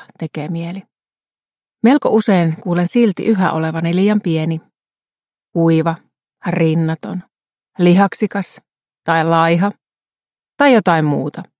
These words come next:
Mutta nykyään nuo kommentit eivät enää muuta käyttäytymistäni, vaan elän tavalla, jonka koen olevan parhaaksi sekä keholleni että mielelleni. Arvostelu ei,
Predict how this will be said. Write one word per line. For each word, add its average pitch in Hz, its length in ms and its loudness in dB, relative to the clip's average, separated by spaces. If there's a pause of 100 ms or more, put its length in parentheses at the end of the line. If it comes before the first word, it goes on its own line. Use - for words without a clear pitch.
(640)
Mutta 196 200 -4
nykyään 165 600 0
nuo 202 200 0
kommentit 180 520 -2
eivät 226 280 0
enää 180 240 0
muuta 170 300 0 (100)
käyttäytymistäni, 170 840 -8 (760)
vaan 180 160 2
elän 202 340 4
tavalla, 170 480 0 (600)
jonka 175 260 -2
koen 170 280 0
olevan 170 380 0
parhaaksi 160 600 -4 (160)
sekä 170 280 -6
keholleni 170 500 -2 (360)
että - 180 -4
mielelleni. 165 580 -2 (1700)
Arvostelu 233 600 0
ei, 170 280 2